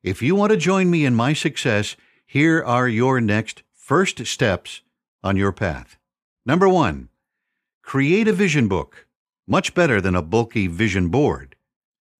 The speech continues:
Number two, take the steps I share with you. Three, gather a strong team as you build your portfolio.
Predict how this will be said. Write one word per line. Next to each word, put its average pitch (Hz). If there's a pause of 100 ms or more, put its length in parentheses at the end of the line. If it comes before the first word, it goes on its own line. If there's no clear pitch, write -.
Number 90
two, 117 (420)
take 120
the 131
steps 160
I 110
share 156
with 107
you. 69 (560)
Three, 110 (520)
gather 196
a 180
strong 165
team 143
as 87
you 98
build 131
your 127
portfolio. 98